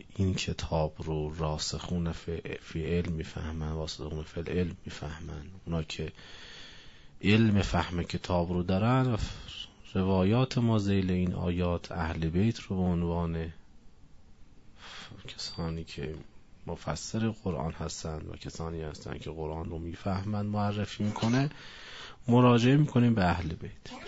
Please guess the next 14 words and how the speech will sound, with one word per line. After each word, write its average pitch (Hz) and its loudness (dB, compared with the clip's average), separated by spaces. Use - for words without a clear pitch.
ارباب 151 12
اون 143 12
سید 127 6
الشهدا 107 2
علیه 92 2
السلام 82 -2
اولین 98 4
منزل 123 4
خروجی 107 4
از 95 2
مکه 92 4
به 85 4
سمت 82 0
کربلا 78 -2